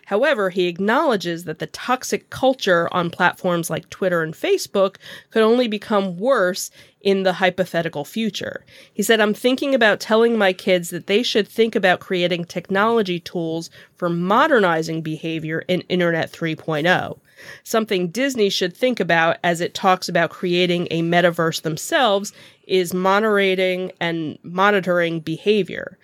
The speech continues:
As he discussed his final board retreat, where The Hollywood Reporter's Kim Masters reported that he implored those in attendance to not become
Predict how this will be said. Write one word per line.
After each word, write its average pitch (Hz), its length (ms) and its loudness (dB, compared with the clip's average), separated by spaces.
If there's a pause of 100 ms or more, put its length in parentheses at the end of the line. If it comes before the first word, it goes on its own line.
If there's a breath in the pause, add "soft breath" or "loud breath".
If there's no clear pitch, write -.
(560 loud breath)
As 294 200 4
he 311 160 0
discussed 262 540 0
his 190 140 0
final 202 440 4
board 269 340 2
retreat, 190 480 0
where 165 140 0
The 170 60 -4
Hollywood 175 440 2
Reporter's 175 500 -2
Kim 170 320 -4
Masters 202 540 0
reported 202 640 0 (320 loud breath)
that 190 160 2
he 247 340 -2
implored 220 640 0
those 180 360 2
in 190 100 0
attendance 185 580 -2
to - 140 -8
not 180 400 0
become 190 540 -2